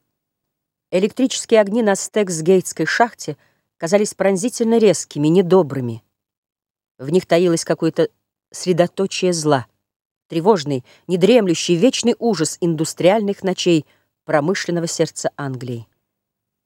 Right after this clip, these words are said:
Со стороны Стексгейта донеслось громыхание клети, опускавшей в забой шахтеров, начинавших работу в семь. Шахта работала в три смены. Он снова спустился вниз, в темноту и уединение леса.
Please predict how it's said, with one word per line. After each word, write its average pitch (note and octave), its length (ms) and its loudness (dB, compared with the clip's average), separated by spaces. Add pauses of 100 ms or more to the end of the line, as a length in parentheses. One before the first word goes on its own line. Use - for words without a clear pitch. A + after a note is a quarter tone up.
(240)
Со - 140 -8
стороны D#3 360 2
Стексгейта D3 920 -4 (600)
донеслось D#3 440 2
громыхание D3 600 2
клети, F#3+ 500 0 (640)
опускавшей - 640 -4
в E3+ 40 -6
забой D#3 380 2
шахтеров, F3+ 680 -2
начинавших - 640 -4
работу C3 360 -6
в - 60 -16
семь. A#2 320 -8 (1040)
Шахта - 400 -4
работала F#3 400 -2
в - 60 -20
три E3 140 -10
смены. A#2+ 480 -4 (1300)
Он G#3 140 2
снова A3+ 260 2
спустился - 580 -2
вниз, G3 400 2
в - 40 -20
темноту E3+ 640 0
и F3+ 160 -8
уединение D#3+ 720 2
леса. C#3 420 -2